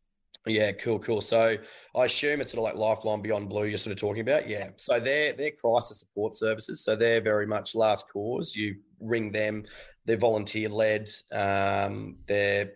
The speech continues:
people with normally just mental health first aid training. So they do a great job. But what we're saying is, look, you know,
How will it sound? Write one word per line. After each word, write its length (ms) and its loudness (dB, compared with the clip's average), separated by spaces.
people 260 0
with 220 -4
normally 280 0
just 220 -8
mental 180 2
health 260 2
first 280 -2
aid 160 0
training. 300 -2
So 80 -12
they 100 4
do 160 4
a 20 0
great 300 -2
job. 400 -6
But 200 4
what 200 2
we're 300 0
saying 440 0
is, 240 -10
look, 280 -2
you 80 -6
know, 100 -4